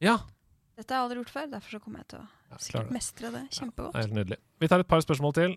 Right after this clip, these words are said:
Speaker 1: Hello there, laget! Jeg har en ørliten kaktus i posten. Hva er vitsen med en egen nedlastbar fil for soundtracks inne i spill? Altså at det følger med et album med spillmusikken.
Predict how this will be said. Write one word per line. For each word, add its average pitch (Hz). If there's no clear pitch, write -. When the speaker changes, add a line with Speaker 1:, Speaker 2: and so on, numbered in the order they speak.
Speaker 1:
Hello 233
there, 233
laget! 220
Jeg 226
har 196
en 208
ørliten 170
kaktus 151
i 151
posten. 151
Hva 117
er 143
vitsen -
med 160
en 165
egen 160
nedlastbar 156
fil 190
for -
soundtracks 139
inne 202
i 208
spill? 254
Altså 135
at 143
det 190
følger 170
med 123
et -
album 123
med 196
spillmusikken. 165